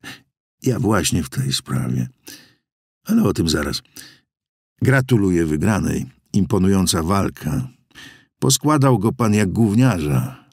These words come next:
a jucha to twarde chłopisko. Szacunek, naprawdę. Ten łokieć na końcu to majstersztyk. Może przejdziemy na ty?” Zaproponował gość,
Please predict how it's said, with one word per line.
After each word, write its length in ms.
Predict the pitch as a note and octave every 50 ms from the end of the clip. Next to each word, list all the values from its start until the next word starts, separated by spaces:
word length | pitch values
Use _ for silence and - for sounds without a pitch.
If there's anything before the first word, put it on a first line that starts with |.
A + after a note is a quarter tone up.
| _
a 160 | - E2+ G2
jucha 520 | A2+ G2+ E2 D2 D2 C#2 - - - D#2 C#2+
to 160 | - - A#2+
twarde 440 | - - - - C#2+ - - C#2 C2
chłopisko. 640 | - - F2 - - A2+ G2 - - B1+ B1 - _ _ _ _ _ _ _ _ _ _ _ _ _ _ _
Szacunek, 640 | - - A#2+ G2+ - - G#2 F2 C2 B1+ B1+ - -
naprawdę. 440 | C#3+ - C2 - - C#2+ C2 - - - - - - - - - - - _ _ _ _ _
Ten 200 | G#2 A#2+ A2 A2+
łokieć 500 | A#2 C3+ D3+ D#3 C#3 - C#3 B2+ - G2
na 140 | G#2 G2
końcu 400 | - - G#2+ G2 F2 - - -
to 480 | C2 C2 D#2 D2 C#2 C2+ C2 C2+ C#2+ C2+ - - - -
majstersztyk. 1200 | E2 F#2 G#2 G#2+ F#2+ D2 C#2 - - - - - - - - - - - - - - _ _ _ _ _ _ _ _ _ _ _ _ - - - - _ _ _ _ _ _ _ _ _
Może 540 | - G#3 B3+ B3 A3+ E3+ D3+ D3 C#3+ G#2+ F#2 D#2+ - _ _ _ _ _ _ _ _ _ _ -
przejdziemy 440 | - - - - - - F2+ F2 F#2+
na 100 | G#2+ A2+
ty?” 480 | - - - G3 F3 - - - C#2+ - - _ _ _ _ _ _ _ _ _ _ _ _ _ _ _ _ _ _
Zaproponował 640 | - - C2+ - - - - E2 D#2 D2 C#2+ C#2 C#2+
gość, 380 | C2 E2 A2 C3 - - -